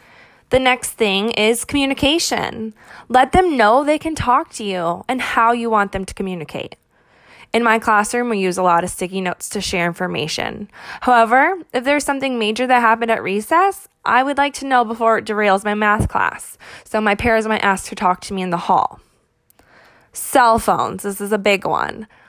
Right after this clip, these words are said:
Spell it out. It should not be common practice to text or take personal phone calls during the day. Uh, what is your policy about posting pictures?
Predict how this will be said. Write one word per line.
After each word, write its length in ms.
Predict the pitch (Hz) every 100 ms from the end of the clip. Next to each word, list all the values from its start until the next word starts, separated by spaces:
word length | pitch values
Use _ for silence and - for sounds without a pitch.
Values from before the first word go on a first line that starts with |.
| _
Spell 480 | - - - 196 180
it 120 | 190
out. 360 | 180 165 - - _
It 360 | - 330 403 -
should 260 | - 370
not 380 | 349 226 220 240
be 100 | 359
common 360 | 359 294 254 277
practice 560 | 262 196 185 - 233 -
to 140 | 302
text 420 | 311 220 185 -
or 80 | 240
take 260 | 240 220 -
personal 380 | 196 185 196 196
phone 240 | 196 190
calls 400 | 185 180 180 - - - - 214
during 340 | - 196 175 185
the 120 | 202
day. 320 | 185 160 - 202 208 _ _ _ _ _ -
Uh, 220 | 92 - -
what 320 | - 208 208 196
is 160 | 214
your 100 | 220
policy 460 | 233 202 220 247 254
about 260 | 254 269
posting 400 | 262 262 - 285
pictures? 640 | 262 302 - - - - -